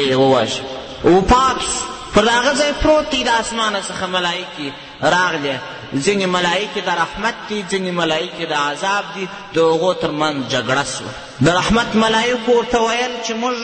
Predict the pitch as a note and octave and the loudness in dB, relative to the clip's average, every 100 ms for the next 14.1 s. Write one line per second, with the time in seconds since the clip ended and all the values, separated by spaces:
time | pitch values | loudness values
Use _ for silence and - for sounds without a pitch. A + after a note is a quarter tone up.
0 | A#3 G#3+ G#3+ B3 C4 - A#3+ A#3 - - | -4 -4 -2 -4 -4 -2 0 0 -4 -14
1 | - G3+ F#3+ C4+ B3+ B3 A3+ A3+ A3+ A#3+ | 0 2 4 2 2 2 2 0 -2 0
2 | C#4 B3+ A#3 A3+ G#3+ G3 G3 G3+ A#3 C4 | 0 2 0 0 -2 -2 -2 -2 -2 -2
3 | A3 A#3+ A3 A3+ A3 G#3 - - - G3 | 0 -2 0 -2 -2 -4 -12 -8 -2 0
4 | G3+ G#3 G#3 A3+ C4 A#3+ A3 A3 G#3+ A3+ | 4 4 2 0 0 2 2 2 2 0
5 | A3 G3+ G3+ G3+ F#3 F#3 E3+ E3+ E3 D3+ | 0 0 0 0 0 -2 -4 -2 2 2
6 | D3+ D#3+ D#3+ C3+ B2+ A2+ G2+ - F#2+ A2 | 0 -2 -2 -4 -4 -4 -6 -6 -4 -4
7 | - - - - D3 G3+ A3 G#3 F#3+ F3+ | -6 -10 -8 2 4 6 4 4 6 4
8 | F3 G3+ F#3 F#3 E3+ D3 - D#3+ E3+ - | 4 2 2 0 0 -4 -2 0 0 2
9 | D3 D3 D#3+ D3+ C3+ - C3+ B2 C3 C3 | 2 4 4 2 -2 -2 0 0 0 -2
10 | B2 B2 A#2+ A#2+ B2 A#2+ A2+ A#2+ A2+ F2+ | -2 -2 -2 -4 -6 -4 -4 -4 -6 -10
11 | - - - D#3 C3+ C3+ D3+ D#3 D3 C3 | -12 0 4 4 4 4 2 0 2 2
12 | B2+ A#2+ C3+ C3 B2 - G#2 G#2 G#2+ - | 2 0 -2 -2 -6 -4 -4 -4 -8 -10
13 | - - E3+ - A#2 G#2+ F#2+ G2 - D2+ | -4 0 2 2 2 2 2 -2 -4 -6